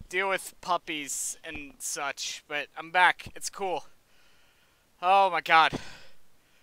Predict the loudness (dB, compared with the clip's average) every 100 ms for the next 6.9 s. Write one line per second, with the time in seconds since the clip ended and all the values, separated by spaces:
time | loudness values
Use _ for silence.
0 | _ _ _ _ _ _ _ -8 -2 0
1 | 0 -4 -4 -4 -4 -8 -8 -2 0 -2
2 | -4 -2 0 2 2 0 -4 -14 -8 -6
3 | -6 -8 -10 -10 -10 -6 -6 -6 -8 -6
4 | -4 -2 -2 0 -2 -4 _ _ _ _
5 | _ _ _ _ _ _ _ _ _ -2
6 | 2 2 2 -2 -2 0 2 4